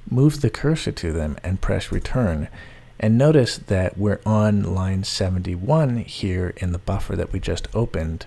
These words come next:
which corresponds to the line number here in the grep result. One other customization I'll point out is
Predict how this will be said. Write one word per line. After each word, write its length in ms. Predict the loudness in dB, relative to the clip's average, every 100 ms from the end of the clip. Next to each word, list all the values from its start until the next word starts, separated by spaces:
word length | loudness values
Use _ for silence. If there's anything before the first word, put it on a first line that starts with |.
| -12
which 200 | -8 -8
corresponds 760 | -2 0 0 0 0 2 2 -2
to 180 | -4 -4
the 180 | -2 0
line 320 | 2 2 2
number 320 | 2 0 -2
here 640 | -6 -4 0 0 0 -4 -10 -20 -14 -4
in 420 | 0 2 0 -2 -4
the 200 | -6 -2
grep 280 | 0 0 -2
result. 500 | -4 -4 -6 -10 -12 -14 -18 -20 -18 -14 -14 -16 -20 -20 -14 -14 -12 -2
One 240 | 4 6 8
other 200 | 8 8
customization 920 | 8 2 4 2 4 2 0 0 -2 -2
I'll 120 | -4
point 380 | -4 -2 -2 -2
out 380 | -4 -6 -8 -12 -20 -20 -16 -12 -4
is 540 | -2 0 -2 -4